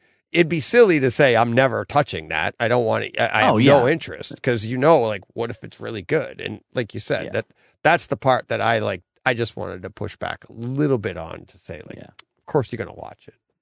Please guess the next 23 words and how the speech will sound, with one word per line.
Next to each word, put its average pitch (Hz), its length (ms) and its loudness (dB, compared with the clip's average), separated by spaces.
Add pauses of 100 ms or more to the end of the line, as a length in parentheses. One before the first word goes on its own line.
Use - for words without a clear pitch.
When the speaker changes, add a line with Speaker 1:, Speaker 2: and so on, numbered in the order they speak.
(300)
Speaker 2:
Oh, 294 140 6
in, 202 220 6
in, 208 280 2
right. 143 240 4
In 156 140 6
no, 196 300 8
in 160 200 6
no 180 140 8
world 135 360 8
am 110 120 2
I 110 100 0
not 107 320 0
gonna 101 180 -4
watch 90 380 -6
it. - 220 -14
Like, 107 100 -4
I'm 147 80 6
Speaker 1:
Right. 139 180 6
Speaker 2:
definitely, 117 420 0
at 170 60 2
least 311 280 4
the 156 80 2
first 143 400 4